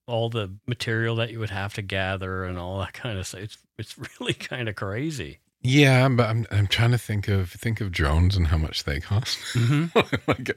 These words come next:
Speaker 1: Yeah,
Speaker 2: all
Speaker 1: right.
Speaker 2: war machines are hugely expensive. <laughs>
Speaker 1: Yeah, they definitely are.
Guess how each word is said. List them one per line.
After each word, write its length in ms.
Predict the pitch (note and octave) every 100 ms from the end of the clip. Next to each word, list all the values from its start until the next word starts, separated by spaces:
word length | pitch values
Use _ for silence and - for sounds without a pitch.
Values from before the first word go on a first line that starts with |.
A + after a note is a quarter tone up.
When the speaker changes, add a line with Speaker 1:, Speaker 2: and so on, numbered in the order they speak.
| - E2
Speaker 1:
Yeah, 160 | D#2
Speaker 2:
all 180 | F#2+ G#2
Speaker 1:
right. 60 | G#2+
Speaker 2:
war 180 | F#2 F#2
machines 580 | G2+ - G#2 B2 C#3 -
are 220 | D#2 F2+
hugely 920 | - - G2+ A#2 C3 A#2+ F2 F2 E2+
expensive. 720 | F#2+ - F2 F2 - D2+ A2+ -
<laughs> 80 | A2+
Speaker 1:
Yeah, 200 | G2+ G2
they 120 | G2
definitely 540 | G#2+ A2 A2 F#2 E2
are. 220 | F#2+ G2